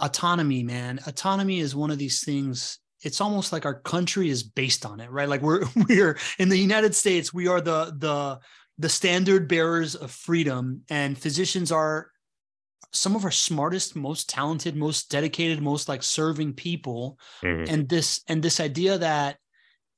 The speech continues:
Speaker 1: they feel trapped into being told what to do just immediately kind of, like, makes, you know, makes my kind of hair stand up on the back of my neck.
Speaker 2: Yep.
Speaker 1: What, I know, I know for me that what that would do for me. What do you,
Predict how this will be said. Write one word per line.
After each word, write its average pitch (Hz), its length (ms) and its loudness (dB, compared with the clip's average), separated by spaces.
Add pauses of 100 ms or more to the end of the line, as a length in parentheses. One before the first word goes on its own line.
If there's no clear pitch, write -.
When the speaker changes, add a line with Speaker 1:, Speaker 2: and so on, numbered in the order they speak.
Speaker 1:
they 160 360 0
feel 170 360 0
trapped 156 760 -2
into 139 840 -2 (380)
being 156 300 2
told 156 360 0
what 151 220 -2
to - 80 -6
do 143 260 0
just 147 240 -2
immediately 156 520 0
kind 135 240 -6
of, 131 80 -6
like, 123 400 -6 (140)
makes, - 440 -2 (440)
you 160 100 -4
know, 131 80 -4
makes 139 320 -4
my 143 560 0 (500)
kind 139 220 -4
of 127 160 -8 (160)
hair 147 320 -2
stand 131 320 -4
up 131 140 -4
on 131 60 -2
the 127 80 -2
back 127 240 -2
of 139 60 -6
my 123 100 -2
neck. 139 380 -2 (360)
Speaker 2:
Yep. 113 220 4
Speaker 1:
What, 214 240 2 (1160)
I 202 120 2
know, 208 200 2
I 214 120 2
know 226 120 4
for - 140 0
me 175 200 4
that 151 100 2
what 139 160 -2
that 143 140 0
would 135 100 -4
do 139 100 -2
for 139 120 -8
me. 139 140 -2
What 147 240 -2
do 190 60 -2
you, 190 300 -4